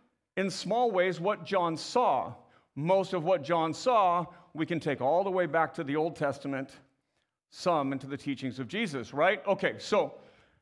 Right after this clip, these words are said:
even all these saw. Blessed is the one, now I want you to hear this. "Blessed is the one who reads aloud the words of these prophecies." So I get blessed just for doing this, right? That's what I see.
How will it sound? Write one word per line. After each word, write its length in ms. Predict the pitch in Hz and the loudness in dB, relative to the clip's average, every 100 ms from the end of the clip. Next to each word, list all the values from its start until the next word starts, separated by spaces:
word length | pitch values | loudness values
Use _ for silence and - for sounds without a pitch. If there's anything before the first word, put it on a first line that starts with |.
| - | -4
even 200 | 220 240 | 0 4
all 180 | 208 196 | 4 2
these 140 | 196 | 2
saw. 120 | 196 | 2
Blessed 520 | 143 170 202 226 254 | 2 2 6 6 6
is 120 | 285 254 | 0 0
the 80 | |
one, 160 | 254 240 | 0 2
now 100 | 240 | 2
I 20 | |
want 160 | 254 254 | 2 0
you 40 | |
to 60 | 226 | -4
hear 220 | 269 247 | 0 0
this. 180 | 151 127 | -2 -4
"Blessed 480 | 143 170 220 247 269 | -4 2 4 4 0
is 140 | 240 | -4
the 80 | 240 | -2
one 160 | 233 | 0
who 80 | 220 | -2
reads 280 | 202 247 226 | -2 -4 -2
aloud 380 | 226 180 170 180 | 0 2 2 2
the 80 | 165 | 0
words 280 | 190 214 | 0 -2
of 60 | 233 | -2
these 160 | 247 - | -4 -4
prophecies." 760 | 175 147 - 135 165 214 202 _ _ _ _ _ _ _ _ _ _ _ _ _ _ | 0 0 -2 -6 -6 -6 -10 _ _ _ _ _ _ _ _ _ _ _ _ _ _
So 120 | - | 0
I 60 | |
get 120 | 190 175 | 0 2
blessed 300 | 190 170 - | 2 2 0
just 180 | 170 | -4
for 100 | - | -4
doing 300 | 123 196 185 120 | -2 0 0 0
this, 360 | 156 - - - | -2 -4 -14 -8
right? 280 | 117 165 226 - - _ _ | 2 2 2 -4 -20 _ _
That's 140 | - 147 | -8 0
what 80 | |
I 100 | 180 | 2
see. 320 | 214 - 208 | 2 -2 -4